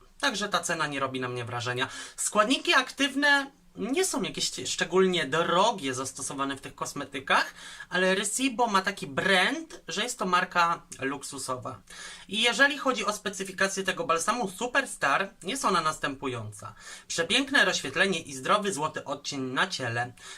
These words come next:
Superstar Body Balm działa jak filtr, który wyrównuje wszelkie niedoskonałości i przebarwienia. Daje optyczny efekt wyszczuplający. W ten optyczny efekt wyszczuplający to ja, mm, bym tutaj nie wierzył, zdecydowanie.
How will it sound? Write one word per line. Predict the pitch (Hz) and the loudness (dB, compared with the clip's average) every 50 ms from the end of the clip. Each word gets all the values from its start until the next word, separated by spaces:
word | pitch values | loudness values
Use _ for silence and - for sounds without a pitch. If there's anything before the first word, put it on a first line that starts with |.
| - - | -14 -10
Superstar | - - 294 277 320 - 269 - - 196 190 185 175 | -6 -4 0 2 2 0 0 2 2 4 4 4 2
Body | 165 156 139 143 143 | 0 -2 -2 -2 -2
Balm | 131 127 180 202 226 220 220 202 151 | 4 6 6 6 6 4 0 -4 -4
działa | 127 156 156 156 160 180 | 0 2 2 4 4 2
jak | 233 330 359 - | 2 0 -4 -8
filtr, | - - 165 151 147 147 143 - 165 165 165 | -10 -6 -4 -2 0 -2 -2 -2 -6 -8 -8
który | - - 170 160 160 160 | -8 -6 -4 -2 -2 0
wyrównuje | 170 247 302 320 285 214 190 185 185 185 180 175 | 0 0 0 2 2 2 4 4 4 4 2 0
wszelkie | 180 - 156 151 135 - 165 165 | -2 -2 -4 -4 -4 -4 -4 -4
niedoskonałości | 190 233 233 214 233 - - 220 202 190 180 180 180 175 - - - 151 - - | -4 -4 -4 -4 -6 -4 -2 0 2 2 2 2 2 0 0 -4 -6 -6 -8 -12
i | 135 | -12
przebarwienia. | - - - 131 120 131 127 123 113 117 117 113 117 117 117 117 - - - - - - - | -8 -6 -4 -4 -2 -2 -4 -4 -6 -10 -10 -10 -8 -10 -10 -12 -14 -14 -14 -14 -14 -6 0
Daje | 143 170 170 175 - | 2 2 2 2 0
optyczny | - 160 - - - 285 294 - - 202 190 - | -4 -6 -6 -2 -2 -2 -2 -2 -4 -6 -4 -4
efekt | 156 156 - 156 135 131 | -4 -4 -4 -4 -6 -6
wyszczuplający. | 131 131 175 175 - - - 165 - 147 139 135 135 123 113 117 117 110 - - - | -6 -4 -2 -2 -2 -4 -6 -6 -4 -2 0 0 0 -2 -4 -8 -12 -14 -16 -18 -20
W | - - | -14 -10
ten | - 262 208 | -6 -4 -2
optyczny | 185 185 - - 196 190 - 185 170 | -2 -2 0 -2 -2 0 0 0 0
efekt | 170 170 156 143 139 | 0 0 -4 -6 -6
wyszczuplający | 151 156 - 170 143 151 147 151 160 170 170 - 165 - | -8 -8 -8 -6 -4 -2 -2 -2 -2 -2 -4 -6 -6 -4
to | 151 143 | -2 0
ja, | 135 135 | 0 0
mm, | 135 139 135 - - - 143 147 135 127 | -2 -4 -6 -10 -12 -10 -8 -6 -6 -4
bym | 147 156 151 135 | -4 -6 -8 -8
tutaj | - 135 151 139 | -8 -4 -4 -2
nie | 135 135 139 | -2 -2 -2
wierzył, | 160 233 269 220 - 135 127 127 | 0 0 0 0 0 -2 -4 -4
zdecydowanie. | 117 135 147 - - 139 147 143 214 226 202 151 151 160 170 | -4 -6 -6 -6 -6 -8 -6 -4 -4 -2 -2 0 -2 -2 -4